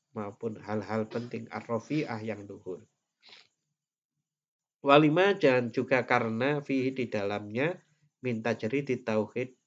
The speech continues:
dari melulunya tauhid,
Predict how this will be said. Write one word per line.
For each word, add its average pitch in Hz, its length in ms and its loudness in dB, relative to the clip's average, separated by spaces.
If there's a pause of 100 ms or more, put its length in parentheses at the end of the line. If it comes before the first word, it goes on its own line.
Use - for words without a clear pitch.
dari 101 480 -8 (1200)
melulunya 131 800 0
tauhid, 107 560 -4